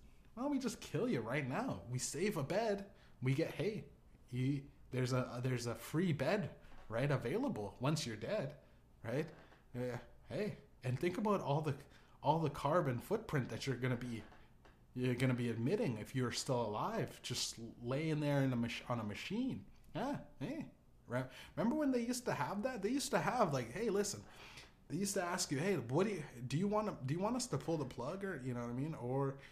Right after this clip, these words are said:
do you just wanna fucking sit there?" Remember when that was an option, when you just got to sit in your fucking pain and suffering? Remember that? They used to just say, "Hey, listen, man, you can just,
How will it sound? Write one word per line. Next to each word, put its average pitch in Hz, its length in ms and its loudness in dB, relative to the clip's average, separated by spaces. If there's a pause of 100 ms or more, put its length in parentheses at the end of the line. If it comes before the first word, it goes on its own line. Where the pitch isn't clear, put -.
(160)
do 131 80 0
you 143 80 6
just 143 160 0
wanna 147 200 4
fucking 135 640 -4
sit - 440 -2
there?" 165 140 -6
Remember 208 260 4
when 262 160 8
that 196 120 6
was 156 140 8
an 131 80 6
option, 147 420 4
when 139 120 6
you 135 80 8
just 143 180 2
got 156 160 0
to 147 80 2
sit - 480 -2 (540)
in 135 160 6
your 127 120 6
fucking 147 600 -2
pain 160 400 2
and 127 120 0
suffering? 220 540 0 (460)
Remember 196 260 2
that? 254 320 -2 (120)
They 139 100 2
used 220 220 0
to 160 100 0
just 143 280 -2
say, 196 220 0
"Hey, 196 220 -2
listen, 156 400 -2
man, 90 80 -12 (1800)
you 156 160 -4
can 240 180 2
just, - 460 -2